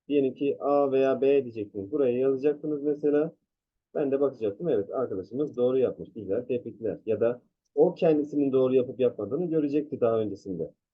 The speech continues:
Maalesef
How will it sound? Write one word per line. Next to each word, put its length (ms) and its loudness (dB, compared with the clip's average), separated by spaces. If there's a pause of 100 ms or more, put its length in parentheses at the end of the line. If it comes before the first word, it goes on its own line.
(3250)
Maalesef 520 -2